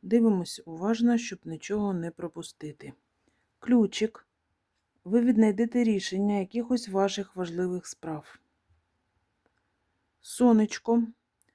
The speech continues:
показує особистий успіх. Він може бути пов'язаний з успіхом по роботі, а може бути і загальний. Мається на увазі, коли ваші домашні та друзі радіють вашим успіхам.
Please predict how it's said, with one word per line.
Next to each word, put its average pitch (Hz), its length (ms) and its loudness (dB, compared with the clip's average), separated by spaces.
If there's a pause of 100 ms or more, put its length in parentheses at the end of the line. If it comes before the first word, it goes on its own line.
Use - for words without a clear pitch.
(220)
показує 240 460 2
особистий 196 720 -2
успіх. - 640 -10 (600)
Він 254 260 8
може 214 320 4
бути 190 300 0
пов'язаний 190 760 0
з 175 80 -2
успіхом 185 540 -2
по 175 140 -4
роботі, 170 720 -2 (460)
а 175 100 -8
може 240 340 6
бути 214 320 0
і 202 120 -4
загальний. 185 720 -2 (600)
Мається 208 380 2
на 185 180 2
увазі, 214 360 4
коли 190 400 0 (600)
ваші 196 380 0
домашні 214 800 2
та 180 180 -4
друзі 208 540 2
радіють 190 560 2
вашим 170 420 -2
успіхам. 151 580 -14